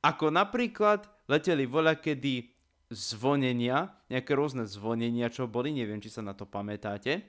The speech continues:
alebo rôzne S M S tóny. Teda pokiaľ ste dieťa deväťdesiatich rokov, čiže v tom období ste sa narodili, určite áno,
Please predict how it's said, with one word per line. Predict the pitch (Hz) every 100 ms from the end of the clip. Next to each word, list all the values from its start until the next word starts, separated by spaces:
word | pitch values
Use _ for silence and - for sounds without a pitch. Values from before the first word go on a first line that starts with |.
| _ _
alebo | 131 131 120
rôzne | 127 123 110 -
S | 113 120
M | 117
S | 117
tóny. | 120 113 123 -
Teda | - 135 131
pokiaľ | 160 - 156 147
ste | - 123
dieťa | 117 156 151 113
deväťdesiatich | 123 131 120 - 131 - 117
rokov, | 113 143 - 110 117 - _ -
čiže | 117 113
v | -
tom | 127
období | 139 127 110
ste | 117 -
sa | - 101
narodili, | 101 117 117 120
určite | 139 139 - - 117
áno, | 101 98 98 -